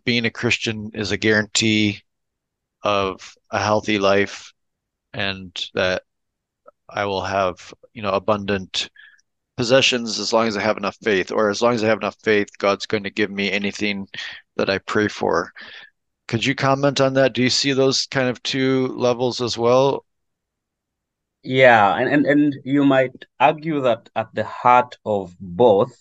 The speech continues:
Speaker 2: is the, the idea that, you know, the seeing, seeing faith as transactional, the idea that if you believe enough,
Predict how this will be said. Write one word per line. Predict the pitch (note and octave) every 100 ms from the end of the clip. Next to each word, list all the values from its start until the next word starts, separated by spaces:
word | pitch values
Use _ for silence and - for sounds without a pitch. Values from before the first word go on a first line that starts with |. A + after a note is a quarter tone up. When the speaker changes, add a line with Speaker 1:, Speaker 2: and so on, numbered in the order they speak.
| _ _ _
Speaker 2:
is | A2 A2 G#2 F#2 -
the, | F#2 F2 G2+ F#2+ F#2+ - _ _ _ -
the | A#2
idea | A#2+ A#2+ B2 C#3 C3 A#2
that, | G2+ - _ _ _ _
you | -
know, | G2 F#2 F2 -
the | - G#2+ G#2
seeing, | - D#3 D#3+ C#3+ C3
seeing | - D3 B2+
faith | - C3+ C3 A2
as | G2+ F2 _
transactional, | G#2+ G#2 G2+ G2 A2+ - - F2+ F2 F#2 C3 _ _ _ _ _ -
the | - G#2+
idea | A#2 B2+
that | A2+ G2+
if | G#2 G#2
you | G2
believe | G2+ G#2 A#2 C3+ B2
enough, | F#2+ F2+ G2+